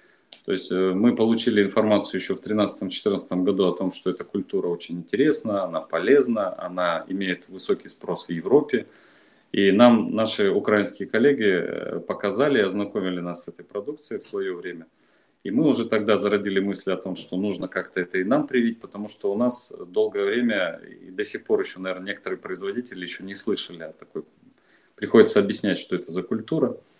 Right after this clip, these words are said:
хотя, хотя это основа, это та самая пшеница, которой пользовались. Приходится вспоминать и Пушкина, и, э, сказку про балду, и <laughs> какой он кашей питался.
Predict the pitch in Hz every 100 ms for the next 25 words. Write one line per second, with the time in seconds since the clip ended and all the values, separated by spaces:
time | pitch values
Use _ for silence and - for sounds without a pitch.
0 | _ _ _ - 92 107 87 - 95 107
1 | - 101 - 107 92 85 85 101 92 98
2 | 92 87 - 101 113 - - - 98 92
3 | 82 - - - - 92 82 82 80 -
4 | - - - 104 - - - 98 98 87
5 | - - 147 - - 104 95 87 - 85
6 | 82 - - - - - _ _ - -
7 | - - - 92 - 85 - 82 95 95
8 | 123 120 95 80 - - - - - -
9 | 104 95 101 - 90 - - 95 90 -